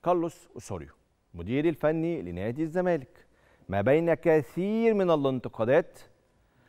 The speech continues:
وكثير من ضرورة الصبر، اللي أنا من،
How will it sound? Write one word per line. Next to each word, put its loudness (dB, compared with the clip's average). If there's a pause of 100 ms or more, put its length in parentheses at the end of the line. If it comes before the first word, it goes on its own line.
(160)
وكثير 2 (340)
من -2
ضرورة 4
الصبر، 0 (360)
اللي -6
أنا -2
من، -2